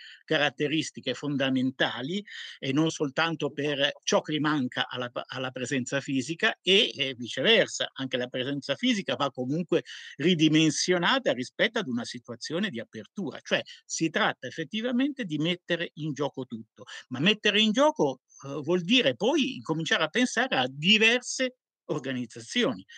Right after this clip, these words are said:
Cioè, noi abbiamo, eh, ereditato una tradizione di scuola come luogo del disci-, disciplinamento, no, del sapere, e vediamo invece che al di fuori,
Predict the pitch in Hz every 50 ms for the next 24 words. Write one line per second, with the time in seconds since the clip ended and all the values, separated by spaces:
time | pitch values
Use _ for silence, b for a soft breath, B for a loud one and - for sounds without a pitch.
0 | B B B B B B _ - 135 120 - - - 143 160 196 180 170 175 196
1 | 185 160 127 - - - 127 - - - 160 156 175 175 180 - - 190 165 -
2 | 123 123 127 127 131 131 143 143 147 135 - - - 185 180 160 131 120 107 120
3 | 120 131 127 160 156 - - 208 202 185 160 135 131 - 151 143 143 147 156 180
4 | 202 180 147 131 120 123 120 120 180 180 156 135 143 139 - - 160 151 156 156
5 | _ _ _ _ - 170 151 175 165 - 196 165 - 180 185 180 180 202 233 220
6 | 151 120 117 - - 120 120 127 139 131 139 127 - - - 208 208 180 185 202
7 | 254 254 240 - b b b b b _ _ _ _ _ _ _ _ _ _ _
8 | _ _ - - 190 180 233 226 208 240 208 180 151 143 151 147 180 165 - 147
9 | - - 160 165 160 151 196 196 - - 254 254 208 - 196 190